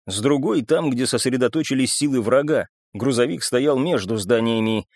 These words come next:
Одно сгорело, другое полыхало вовсю. Хорошо. Мне просто надо атаковать неожиданно, оттуда, откуда никто не ожидает. Пришлось, сидя в засаде и обливаясь потом, призывать оставшегося Шаркуна, чтобы отвлёк внимание врагов.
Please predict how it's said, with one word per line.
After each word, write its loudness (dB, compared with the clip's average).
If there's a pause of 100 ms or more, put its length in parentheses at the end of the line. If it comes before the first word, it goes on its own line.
(240)
Одно 2
сгорело, 2
другое 0
полыхало 2
вовсю. 0 (100)
Хорошо. 0 (400)
Мне 0
просто 0
надо 2
атаковать 2
неожиданно, 4 (120)
оттуда, 2
откуда -2
никто 0
не -2
ожидает. 2 (440)
Пришлось, 0
сидя 0
в -2
засаде 2
и 6
обливаясь 2
потом, 0
призывать 0
оставшегося 0
Шаркуна, 0
чтобы 2
отвлёк 0
внимание 2
врагов. -2